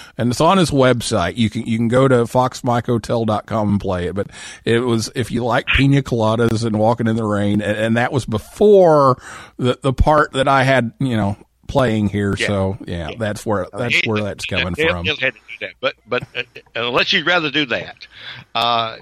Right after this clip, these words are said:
Speaker 2: go to fox mike hotel dot com and click on the P O C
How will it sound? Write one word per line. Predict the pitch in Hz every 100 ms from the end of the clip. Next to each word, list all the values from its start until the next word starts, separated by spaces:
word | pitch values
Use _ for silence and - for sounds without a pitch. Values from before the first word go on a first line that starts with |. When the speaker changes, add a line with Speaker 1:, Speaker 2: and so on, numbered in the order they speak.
| 113
Speaker 2:
go | 123 180
to | 190 143
fox | - 151 180 180 - -
mike | 131 135 147 -
hotel | 131 135 127 123
dot | 113 113 131
com | - 104 85 80 92 107 _ - - - -
and | 110 113
click | - 196 175
on | 139
the | 110
P | - 165 190 180
O | 156 143 135
C | - - 147 104